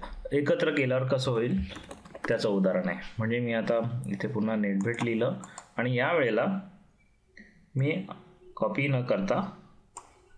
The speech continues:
फक्त एरिया सिलेक्ट केला जिथे मला, अ, पेस्ट करायचं आहे आणि त्यानंतर कंट्रोल डी असं प्रेस केलं, बस. म्हणजे ते दोन्ही शॉर्टकट एकत्र करून हा नवा शॉर्टकट बनवण्यात आलेला आहे कंट्रोल डी म्हणून. डीचा अर्थ होतो down, म्हणजे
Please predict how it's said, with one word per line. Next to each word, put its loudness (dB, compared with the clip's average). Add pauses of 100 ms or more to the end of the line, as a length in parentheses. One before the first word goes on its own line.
(260)
फक्त -2
एरिया 2
सिलेक्ट 0
केला 2
जिथे 0
मला, 0 (200)
अ, 2 (340)
पेस्ट 0
करायचं 2
आहे 2
आणि 0
त्यानंतर 0 (420)
कंट्रोल 0
डी 2
असं 0
प्रेस 0
केलं, -2 (100)
बस. 0 (300)
म्हणजे 2 (440)
ते 4
दोन्ही 4
शॉर्टकट 2
एकत्र 2
करून 2
हा 2
नवा 2
शॉर्टकट 2
बनवण्यात 0
आलेला 4
आहे 2
कंट्रोल 0
डी 2
म्हणून. 0 (800)
डीचा 2
अर्थ 0
होतो 2
down, 2
म्हणजे 2